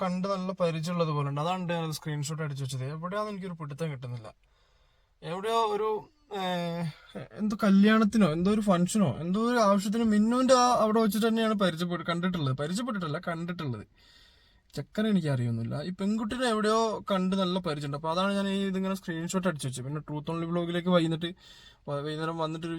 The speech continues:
ചെറിയൊരു വീഡിയോ ചെയ്യാമെന്ന് വിചാരിച്ചിട്ടുണ്ടായിരുന്നു. നമ്മളെ കാലം എന്തായാലും പോണ പോക്ക്. ഇപ്പൊ ഉമ്മയെ കൊന്ന മറ്റേ, ഏ, താമരശ്ശേരിയുള്ള ഓ-, ആ ചെക്കനുണ്ടല്ലോ, എന്താ അവൻ്റെ പേര്? അഫാനോ? അല്ല, അഫാനല്ലല്ലോ. അങ്ങനെ എന്തോ ഒരു പേരുള്ള ഒരു ചെക്കനെ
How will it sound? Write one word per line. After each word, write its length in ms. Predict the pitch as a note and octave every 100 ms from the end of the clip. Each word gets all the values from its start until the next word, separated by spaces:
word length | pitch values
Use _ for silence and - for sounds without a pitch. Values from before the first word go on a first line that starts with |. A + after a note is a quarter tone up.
| D#3+
ചെറിയൊരു 280 | D3+ D#3 D#3
വീഡിയോ 180 | D3 D3+ C#3+
ചെയ്യാമെന്ന് 380 | C3+ C3+ C#3+ C3
വിചാരിച്ചിട്ടുണ്ടായിരുന്നു. 600 | A#2+ A#2+ A#2 A2 G#2 A#2 - _ -
നമ്മളെ 220 | C3+ D3 D#3+ D3+
കാലം 300 | C#3+ D#3 F#3+
എന്തായാലും 460 | F3+ F3+ F3+ F3+ F#3+ - _ _ -
പോണ 200 | E3 D#3 E3 D#3
പോക്ക്. 200 | D3+ D3+
ഇപ്പൊ 100 | E3 D#3
ഉമ്മയെ 300 | D#3 F3 G3 G3
കൊന്ന 240 | F3+ F3+ F#3 G#3+ - - _ _ _ _
മറ്റേ, 280 | D#3 D3 E3 D#3+ D#3 D3+ D3 - _ _ D#3+
ഏ, 40 | D#3 D3+ C#3+ D3
താമരശ്ശേരിയുള്ള 640 | D3+ D#3+ D#3 F3 E3 E3+ E3 D#3
ഓ-, 180 | D#3 D#3 D#3
ആ 20 | E3
ചെക്കനുണ്ടല്ലോ, 540 | D#3 C#3 C#3 A2+ G2 A#2 - -
എന്താ 140 | C3+ C#3
അവൻ്റെ 180 | D3 D3
പേര്? 240 | D3+ D#3+ G3 - _ _ - C3+
അഫാനോ? 340 | C3 E3 D3 C3 - _ _ _ _ F3
അല്ല, 120 | C3 A#2+
അഫാനല്ലല്ലോ. 540 | - F#3+ D#3 C#3 C3 C#3
അങ്ങനെ 140 | F#3 G#3
എന്തോ 120 | G#3+ A3
ഒരു 60 | G#3
പേരുള്ള 260 | G#3 G#3 G#3
ഒരു 60 | G3+
ചെക്കനെ 240 | F#3+ G3+